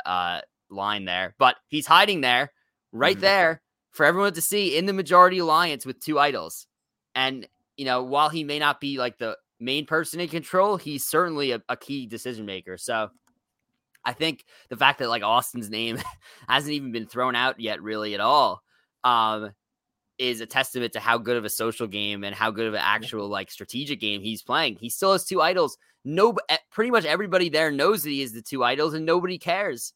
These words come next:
Speaker 1: Nobody cares. It, it, it is crazy.
Speaker 2: So what, we're gonna have to see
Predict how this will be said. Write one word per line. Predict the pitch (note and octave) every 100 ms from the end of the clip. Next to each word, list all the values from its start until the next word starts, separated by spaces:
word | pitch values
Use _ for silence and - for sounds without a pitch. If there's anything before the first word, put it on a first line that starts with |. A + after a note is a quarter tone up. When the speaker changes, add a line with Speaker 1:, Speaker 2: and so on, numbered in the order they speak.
| -
Speaker 1:
Nobody | A#2 E3+ E3+ E3
cares. | D#3+ D3+ B2 - -
It, | A#2+
it, | F2 C#3
it | C#3 C#3
is | D3+
crazy. | - C3 B2 F#2 - _ _ _
Speaker 2:
So | - F3 D#3+ D#3+ D3+ - - _ _
what, | C#3+ B2+ E3 F3
we're | D#3+
gonna | F3 E3+
have | E3+
to | D3+
see | D3+ C#3+